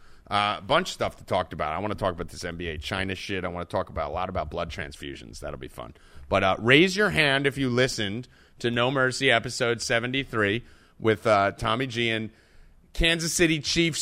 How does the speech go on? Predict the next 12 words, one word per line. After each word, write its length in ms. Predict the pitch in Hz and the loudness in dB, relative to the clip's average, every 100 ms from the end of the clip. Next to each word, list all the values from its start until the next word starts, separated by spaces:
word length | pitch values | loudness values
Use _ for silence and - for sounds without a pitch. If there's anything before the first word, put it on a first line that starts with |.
| - | 2
superstar, 800 | 190 185 160 - - 151 147 143 | 2 4 0 2 4 6 6 4
former 440 | - 175 170 160 | 2 2 4 4
running 360 | 151 156 160 151 | 2 2 2 2
back 340 | 143 131 131 | 2 2 0
Larry 360 | 139 143 147 147 | 2 6 6 4
Johnson 640 | 127 151 175 190 131 127 | 2 2 2 0 -2 -4
talking 420 | 131 135 131 139 127 | 2 4 4 2 0
about 360 | 120 117 87 | 0 0 -2
blood 280 | 107 127 135 | 0 2 2
sacrifices 1000 | - 135 123 143 123 135 131 - 139 120 | 2 2 2 0 0 2 2 0 -6 -6
and 120 | 110 | -6
Satanism. 840 | 101 - 139 - 135 127 131 131 | -2 0 0 -2 -6 -4 -6 -8